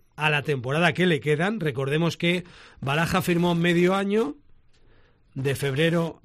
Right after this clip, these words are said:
hasta junio, y en junio firmó dos temporadas más,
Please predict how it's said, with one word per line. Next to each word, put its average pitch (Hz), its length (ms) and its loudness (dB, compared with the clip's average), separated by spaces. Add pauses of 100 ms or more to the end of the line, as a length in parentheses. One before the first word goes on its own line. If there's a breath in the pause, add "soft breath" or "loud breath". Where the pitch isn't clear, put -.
(160)
hasta 160 320 -2
junio, 208 600 2 (120)
y 156 140 2
en 143 80 4
junio 175 640 4
firmó 160 560 2 (480 soft breath)
dos 131 380 -2
temporadas 135 560 2
más, 180 380 0